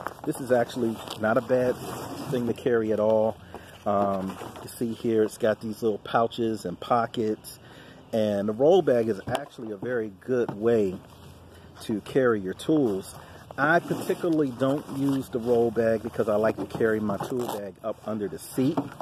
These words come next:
But, um, the thing is,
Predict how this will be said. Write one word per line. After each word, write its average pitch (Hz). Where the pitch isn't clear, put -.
But, 120
um, 113
the 120
thing 131
is, 127